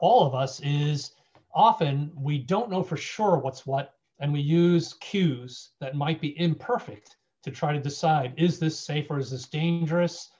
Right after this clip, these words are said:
And our response depends on sort of an evolved response threshold,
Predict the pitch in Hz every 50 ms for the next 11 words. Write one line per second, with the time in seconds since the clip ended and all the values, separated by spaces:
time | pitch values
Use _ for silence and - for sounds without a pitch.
0 | _ _ _ _ _ _ _ - 147 151 147 147 151 147 147 139 - - - 226
1 | 247 269 254 240 - - - _ 147 - - 165 160 165 165 156 - 165 147 147
2 | 147 147 143 - 180 165 156 143 147 151 147 139 110 131 147 156 160 170 175 180
3 | 180 180 175 175 175 156 - _ _ _ _ _ _ _ 147 139 - - - -
4 | 147 151 156 156 156 - - _ - 151 151 147 - - - 127 107 107 107 104
5 | 104 104 _